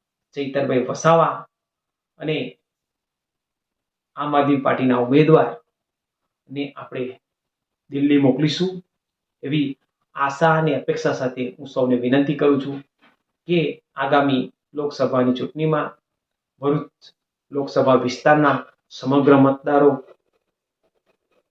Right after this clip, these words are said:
માનનીય ચૈતરભાઈ વસાવાને પોતાનો કિંમતી અને પવિત્ર મત આપે અને એમને દિલ્હી મોકલે,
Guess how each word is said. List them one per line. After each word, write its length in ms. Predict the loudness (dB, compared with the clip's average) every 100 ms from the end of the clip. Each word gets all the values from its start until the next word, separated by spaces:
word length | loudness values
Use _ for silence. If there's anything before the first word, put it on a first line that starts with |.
| _ _ _ _ _ _ _ _
માનનીય 420 | -4 0 2 2 2
ચૈતરભાઈ 640 | -4 -10 -4 0 4 4 4
વસાવાને 480 | 4 6 8 6 0 -6 _ _
પોતાનો 320 | -16 -8 -8 -8
કિંમતી 460 | -10 -6 -6 0 2
અને 140 | 2 0
પવિત્ર 420 | 2 4 4 2 0
મત 200 | 2 2
આપે 300 | 0 0 0 -2 _ _ _ -12
અને 100 | -6
એમને 220 | -2 -2
દિલ્હી 360 | 0 2 4 4
મોકલે, 240 | 4 4